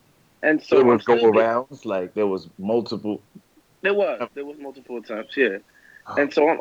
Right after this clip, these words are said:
Speaker 1: I'm swiping left and I'm swiping right, but I'm still kinda get a grip on things. I don't understand how everything works.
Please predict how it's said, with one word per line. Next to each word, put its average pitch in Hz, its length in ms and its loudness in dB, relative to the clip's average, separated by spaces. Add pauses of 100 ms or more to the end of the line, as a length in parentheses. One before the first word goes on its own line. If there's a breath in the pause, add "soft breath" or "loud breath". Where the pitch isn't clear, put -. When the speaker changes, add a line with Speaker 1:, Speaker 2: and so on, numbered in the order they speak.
Speaker 1:
I'm 156 140 0
swiping 147 440 -2
left 131 260 -2
and 117 100 -10
I'm 123 100 -10
swiping 110 360 -4
right, 117 200 -2
but 120 100 -6
I'm 160 60 -8
still 147 320 -4
kinda 226 240 -6
get 175 140 -2
a 143 40 0
grip 135 300 0
on 113 100 -16 (100)
things. 101 140 -20 (100)
I - 60 -4
don't 165 180 -2
understand 131 580 -4 (420 loud breath)
how 131 140 4
everything 113 440 -6
works. 90 200 -16